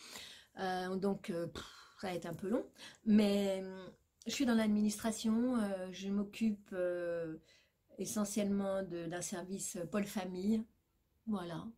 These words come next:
je, je m'occupe des enfants, je m'occupe de la scolarité, de la cantine, euh, tout ça. Mais je vais changer là, j'ai envie d'aller dans la culture. On verra bien, de toute façon pour un an et demi, hein.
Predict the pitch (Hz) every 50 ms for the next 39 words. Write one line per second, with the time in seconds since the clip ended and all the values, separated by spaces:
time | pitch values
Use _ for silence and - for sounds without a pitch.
0 | _ _ - - - 202 190 185 - 196 208 175 185 196 196 190 190 190 175 -
1 | - - 214 175 165 190 185 175 185 175 160 - - 175 180 202 202 202 202 185
2 | - - 214 180 170 180 180 180 175 170 175 170 - - 208 185 180 175 170 170
3 | 175 165 - - - 190 202 190 180 165 160 - 170 170 160 147 - - 180 180
4 | 185 190 196 202 196 196 175 160 156 156 160 _ _ - - - _ _ _ _
5 | _ - - - 160 - - 185 151 147 214 214 196 202 208 196 190 220 208 -
6 | 240 233 202 214 190 180 165 151 156 208 - _ - - - 190 185 175 185 185
7 | 185 190 185 190 185 180 175 170 165 - - 175 160 - - 196 175 190 208 -
8 | _ _ _ _ _ _ _ _ _ _ _ _ _ _ _ _ _ _ _ _
9 | _ _ - 202 190 170 175 185 170 165 180 202 220 208 226 226 185 185 214 208
10 | 226 180 175 180 226 190 180 170 170 170 170 185 202 202 165 - 220